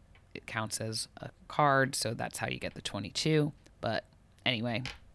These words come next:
not gonna go off on a tarot <laughs> tangent here, but the Magician basically is, like, one of my favorite cards ever. I love it so much. Um,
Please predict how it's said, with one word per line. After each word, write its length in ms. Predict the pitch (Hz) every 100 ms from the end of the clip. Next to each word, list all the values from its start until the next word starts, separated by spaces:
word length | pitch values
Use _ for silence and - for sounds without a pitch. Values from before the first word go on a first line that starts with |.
| - -
not 240 | 127 123
gonna 140 | - 117
go 140 | 117
off 160 | 127 -
on 100 | 127
a 20 |
tarot 320 | - - 151
<laughs> 60 | -
tangent 460 | - 160 - -
here, 260 | - 135 143
but 300 | 151 139 123 185 220 214 208 165 139 -
the 80 | 151
Magician 600 | 147 127 156 - 147 135
basically 680 | 123 123 131 - 131 131 -
is, 640 | 135 135 127 131 131 127
like, 360 | - 120 113 120 -
one 380 | 131 123 123 147
of 60 | 269
my 120 | 359
favorite 280 | 349 269 -
cards 420 | 202 165 160 - -
ever. 800 | 143 123 123 120 120 117 117 117 - - - - -
I 100 | 123
love 240 | 120 120
it 160 | 131 -
so 380 | - 127 139
much. 460 | 165 135 127 - - -
Um, 480 | 127 117 117 117